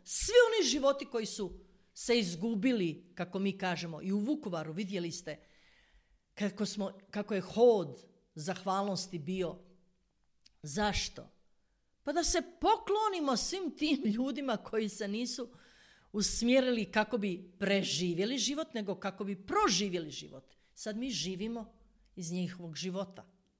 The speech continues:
i od njihovog života. Pa hajdemo se i mi usmjeriti na to kako proživjeti život. Mislim, šteta je samo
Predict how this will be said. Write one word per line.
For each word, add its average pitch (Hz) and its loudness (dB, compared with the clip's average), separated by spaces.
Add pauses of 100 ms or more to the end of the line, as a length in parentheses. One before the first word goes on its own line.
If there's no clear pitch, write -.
(160)
i 170 -6
od 160 -8
njihovog 180 -8
života. 175 -8 (1000)
Pa 180 -6
hajdemo 392 -2
se - -4
i 254 -2
mi 392 -6
usmjeriti 151 -10
na 151 -12
to 147 -12 (280)
kako 156 -10
proživjeti 147 -10
život. - -16 (1080)
Mislim, 180 -10
šteta - -12
je - -18
samo 147 -12